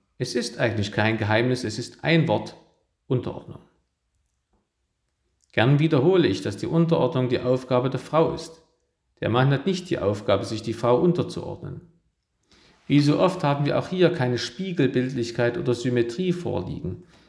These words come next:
Nur weil die Frau sich ihrem Mann unterordnen soll, steht noch lange nicht in der Bibel, dass der Mann sich seine Frau unterordnen soll. Ganz im Gegenteil.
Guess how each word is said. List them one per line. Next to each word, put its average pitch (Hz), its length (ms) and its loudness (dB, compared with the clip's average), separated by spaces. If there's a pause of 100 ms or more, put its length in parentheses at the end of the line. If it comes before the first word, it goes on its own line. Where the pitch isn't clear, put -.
(1600)
Nur 147 240 4
weil 120 100 6
die 110 140 0
Frau 110 280 0
sich 139 200 -2
ihrem 110 200 -4
Mann 139 280 2
unterordnen 127 560 0
soll, 113 200 2
steht 113 340 -2
noch 104 180 -6
lange 143 280 2
nicht - 220 0
in 113 60 -2
der 104 60 -2
Bibel, 117 260 -2
dass 104 140 -4
der 98 100 -2
Mann 110 180 0
sich 117 220 -4
seine 104 260 -2
Frau 170 280 4
unterordnen 101 600 -4
soll. - 220 -14 (360)
Ganz 98 240 -2
im 107 100 -2
Gegenteil. 147 560 -2